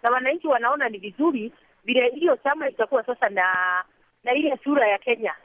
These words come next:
Na sura ya Kenya ni kusema karibu kila kabila yenye iko Kenya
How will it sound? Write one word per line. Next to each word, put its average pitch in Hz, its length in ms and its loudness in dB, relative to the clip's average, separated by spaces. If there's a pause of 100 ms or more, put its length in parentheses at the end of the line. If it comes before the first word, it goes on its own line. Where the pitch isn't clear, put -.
(1040)
Na 233 200 2
sura 330 180 2
ya 247 80 -2
Kenya 320 280 0
ni - 100 -14
kusema 277 480 -2 (720)
karibu 277 460 -2
kila 320 300 0
kabila 240 360 0
yenye 208 260 2
iko - 160 -4
Kenya 277 360 -2